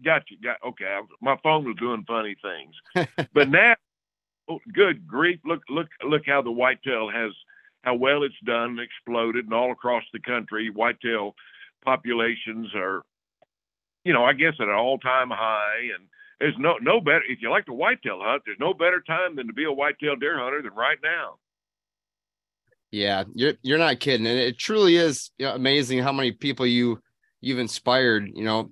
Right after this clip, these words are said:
Speaker 2: over the years. I remember watching these V H S tapes when I was a kid. Um, and I guess I've always wanted to do something like this, considering what we're <laughs>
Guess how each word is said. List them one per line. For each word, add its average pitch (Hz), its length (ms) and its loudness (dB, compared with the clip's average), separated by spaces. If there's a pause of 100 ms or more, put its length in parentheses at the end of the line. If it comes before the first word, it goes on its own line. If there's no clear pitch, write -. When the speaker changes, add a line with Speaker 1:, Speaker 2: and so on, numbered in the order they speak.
(160)
Speaker 2:
over 135 220 2
the 110 100 -2
years. 120 300 4
I 120 80 4
remember 127 320 0
watching 113 580 0 (400)
these 101 160 -6
V 135 160 4
H 117 200 4
S 139 180 0
tapes 110 340 0
when 110 100 -2
I 131 120 2
was 117 140 0
a 95 80 -14
kid. 98 420 -2 (420)
Um, 98 520 -2 (280)
and 110 380 -2
I 104 80 -2
guess 117 220 0
I've 123 200 2
always 107 300 0
wanted 107 260 0
to 95 60 -8
do 104 100 -2
something 101 280 -4
like 101 200 -2
this, 107 240 -2
considering 104 480 -4
what 101 160 -2
we're 95 140 -4
<laughs> - 60 -14